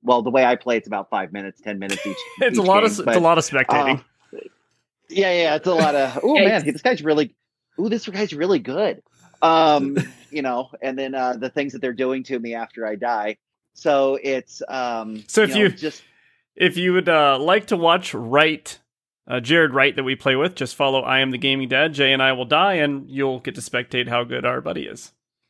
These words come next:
Speaker 3: <laughs>
Speaker 1: Yeah, it's re-, we're really just the filter to be able to get him as many spectators as possible.
Speaker 2: Yeah.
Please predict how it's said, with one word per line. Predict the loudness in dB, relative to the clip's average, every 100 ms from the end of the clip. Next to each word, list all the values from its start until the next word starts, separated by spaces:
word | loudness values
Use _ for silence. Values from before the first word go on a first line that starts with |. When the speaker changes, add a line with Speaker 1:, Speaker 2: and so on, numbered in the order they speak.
| _ _ _ _ _ 0
Speaker 3:
<laughs> | 2 0 2
Speaker 1:
Yeah, | 2 4
it's | 2 0
re-, | -6 -6 0
we're | 2 2
really | 2 2 2
just | 0 -2
the | -6
filter | 0 0 0 -4 -4
to | -6
be | -2
able | -2 -2
to |
get | -4 -4
him | -4 -8
as | -10
many | -8 -8
spectators | -2 -4 -2 -4 -4 -10
as | -14 -12
possible. | -6 -6 -8 -12 -2
Speaker 2:
Yeah. | 0 0